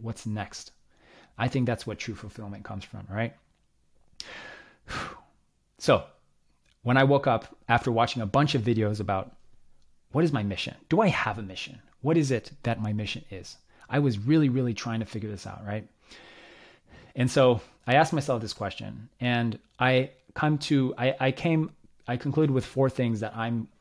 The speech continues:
actively working on now to help me uncover my mission and follow it, right? And I wanna share them with you all. Number one is, uh, the perspective that it,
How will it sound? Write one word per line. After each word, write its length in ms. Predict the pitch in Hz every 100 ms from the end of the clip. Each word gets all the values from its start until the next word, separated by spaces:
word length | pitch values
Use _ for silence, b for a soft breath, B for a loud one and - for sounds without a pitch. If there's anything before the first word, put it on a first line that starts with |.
| _
actively 340 | 113 113 120 113
working 320 | 104 104 110
on 160 | 104 104
now 320 | 104 101 104
to 380 | - 107 101 95
help 260 | - - 123
me 120 | 120
uncover 340 | 104 101 113 120
my 160 | 123
mission 380 | 135 139 160 156 -
and 280 | 110 107 101
follow 340 | - 104 98
it, 100 | 92 -
right? 160 | 107 104
And 100 | 110
I 20 |
wanna 120 | 117
share 180 | - 110
them 100 | 104
with 160 | 101
you 120 | 110 101
all. 200 | - - B B B B B B B
Number 200 | 123 139
one 380 | 135 131 131 131 - _ _ _ _ _ _ _ - _ -
is, 240 | 120 104
uh, 160 | 113 107
the 100 | 107
perspective 500 | 101 110 127 127 117
that 240 | 107 107
it, 200 | 120 120